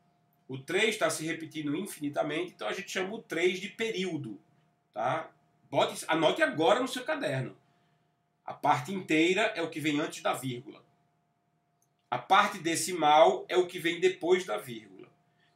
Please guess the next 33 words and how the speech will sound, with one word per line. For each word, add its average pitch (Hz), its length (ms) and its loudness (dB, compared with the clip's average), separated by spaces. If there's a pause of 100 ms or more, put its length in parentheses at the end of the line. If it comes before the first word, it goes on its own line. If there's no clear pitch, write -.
Se 226 240 0
ela 285 220 8
for 233 260 2
infinita 175 760 -2
e 143 80 -2
uma 185 160 2
parte 220 460 2
dela 160 260 0
se 160 100 -4
repetir, 151 640 -4
essa 240 380 -2
parte 226 520 2
que 180 100 -12
se - 120 -6
repete, 160 720 -4 (180)
só - 380 -2
a 277 80 4
parte 220 400 2
que - 80 -12
se 220 80 -8
repete, 165 480 -6
é - 40 -14
chamada 143 360 -8
de 143 60 -10
período. 135 600 -2 (380)
Então, 139 380 -4
o 226 100 -6
três 170 720 -2
é 139 80 -8
quem 156 180 -8
tá 147 140 -2
se 139 140 -8
repetindo, 147 680 -6